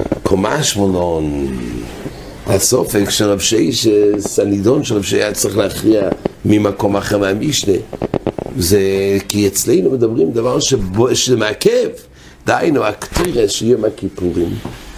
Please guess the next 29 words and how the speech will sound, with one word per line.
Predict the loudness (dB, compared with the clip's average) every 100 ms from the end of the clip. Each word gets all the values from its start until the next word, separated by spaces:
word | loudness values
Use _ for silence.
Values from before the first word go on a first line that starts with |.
| -14 -4
זה | 2 4 4
חסר | 2 0 2 2
בעיקר | 4 2 2 2
עבודת | 2 2 0 -2
היום. | -2 0 -2 -4 -10 -14 -10 -6 2
וזה | 2 4 4
מגביל | 4 2 2 2 2 4 2
לאדם | 2 2 2 0 0 -2 -4
שהוא | -2 0
מעכב | 0 0 0 0 0
את | -2 2 0
הכשר | 0 -2 0
הקרבן. | -2 0 0 0 -4 -14 -16 -14 -12 -4 2
מילא | 4 4 4
זה | 2 2 0
הסופק | -2 -2 -2
של | 0
רב | 0
ששת. | 0 0 0 -4 -8 -10 -16 -12 0
בגבי | 2 4 2 2 2 -2 -6 -12 0
הילוכה | 2 4 4 4 2 2 0
בשמאל | 2 2 2 0 2 2 2
בדבר | 2 2 2 0 0
המעכב, | 2 2 2 0 0 0 2 0 -2 -10 -20 _ -14 -2
האם | 2
הוא | 2 4
כושר | 2 4 2
או | 4 2
לא. | 0